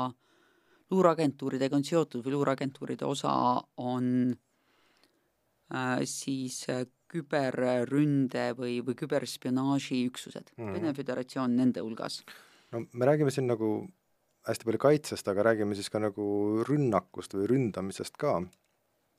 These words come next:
Speaker 2: Et, ähm, natukene huvitaks siuke nagu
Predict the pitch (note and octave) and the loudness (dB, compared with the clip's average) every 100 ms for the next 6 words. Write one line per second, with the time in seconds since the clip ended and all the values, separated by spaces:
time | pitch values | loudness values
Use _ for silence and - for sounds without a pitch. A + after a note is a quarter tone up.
0 | _ _ _ - - G2 F#2+ F#2 _ G2 | _ _ _ -18 -12 -4 -4 -4 _ 0
1 | F#2+ F#2 F2+ F#2 _ _ _ _ _ _ | 0 0 -2 -4 _ _ _ _ _ _
2 | _ _ _ C3 F#2+ - - - G#2+ - | _ _ _ -20 -20 -20 -20 -10 -8 -8
3 | - G2 A2+ G2 G2 A2 - G2 G2 | -6 0 0 0 -6 -6 -6 -6 -6